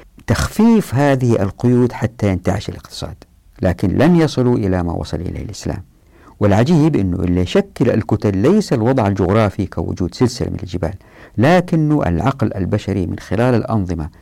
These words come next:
كمستويات من الظلم. تذكروا في حلقات ماضية تحدثنا عن الأنظمة والقوانين وكيف أنها تقيد،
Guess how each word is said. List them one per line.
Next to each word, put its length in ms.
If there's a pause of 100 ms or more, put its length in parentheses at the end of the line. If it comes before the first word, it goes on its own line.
(120)
كمستويات 1000
من 80
الظلم. 360 (680)
تذكروا 560
في 140
حلقات 460
ماضية 420
تحدثنا 680
عن 120
الأنظمة 440
والقوانين 600
وكيف 300
أنها 200
تقيد، 560